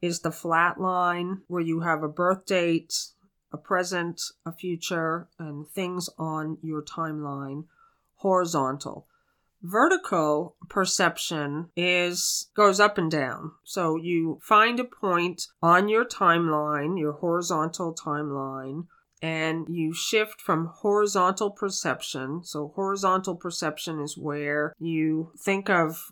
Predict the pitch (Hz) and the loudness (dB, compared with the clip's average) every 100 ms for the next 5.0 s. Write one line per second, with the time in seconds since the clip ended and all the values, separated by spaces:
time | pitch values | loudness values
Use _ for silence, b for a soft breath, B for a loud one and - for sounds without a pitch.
0 | - 165 - 226 247 233 214 - 175 165 | -6 -4 -4 -4 0 0 0 0 0 0
1 | 165 156 151 160 170 - 175 170 170 160 | -2 -4 -2 -4 -6 -2 0 0 -2 -6
2 | 151 170 170 175 180 175 175 - - 170 | -4 -2 0 0 -2 -4 -4 -6 -4 -2
3 | 160 156 151 - - - _ _ _ _ | -2 -2 -4 -4 -4 -4 _ _ _ _
4 | _ _ - 170 165 165 160 156 156 - | _ _ -4 2 2 4 2 0 -2 -8